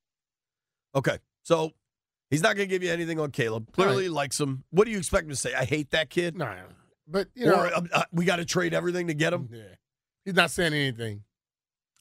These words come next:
Speaker 1: I
Speaker 2: 'Cause
Speaker 1: thought
Speaker 2: that is not his place or job to do that.
Speaker 1: Sure, and it's
Speaker 2: Yeah.
Speaker 1: probably kinda nice to not
Speaker 2: Yeah.
Speaker 1: have to deal with that.
Speaker 2: Tro-, totally.
Speaker 1: I do think this gave us some insight on the process,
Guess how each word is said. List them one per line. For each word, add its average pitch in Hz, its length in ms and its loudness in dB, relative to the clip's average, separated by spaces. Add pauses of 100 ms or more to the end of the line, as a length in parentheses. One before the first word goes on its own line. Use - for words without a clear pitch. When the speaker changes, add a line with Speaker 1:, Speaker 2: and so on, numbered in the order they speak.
Speaker 1:
I 196 80 8
Speaker 2:
'Cause 190 220 6
Speaker 1:
thought 117 100 -2
Speaker 2:
that 180 180 6
is 151 160 -4
not 151 220 2
his 135 420 -2
place 135 420 -4
or 120 120 -4
job 107 360 -6
to 107 60 -20
do 101 160 -14
that. 82 100 -14
Speaker 1:
Sure, 233 300 2
and 143 220 -4
it's 139 80 -6
Speaker 2:
Yeah. - 80 -16
Speaker 1:
probably 214 240 0
kinda 185 280 -6
nice 208 340 -2
to 151 100 -10
not 170 180 -4
Speaker 2:
Yeah. 170 60 -2
Speaker 1:
have 180 80 -4
to 180 80 -6
deal 208 240 -2
with 147 120 -8
that. - 220 -20
Speaker 2:
Tro-, 143 300 -6
totally. 98 440 -8 (280)
Speaker 1:
I 175 80 6
do 285 340 -2
think 269 240 -2 (140)
this - 400 -2 (260)
gave 170 220 0
us 143 100 -4
some 190 400 -2
insight 147 680 -2 (1000)
on 160 160 0
the 143 80 0
process, - 1120 0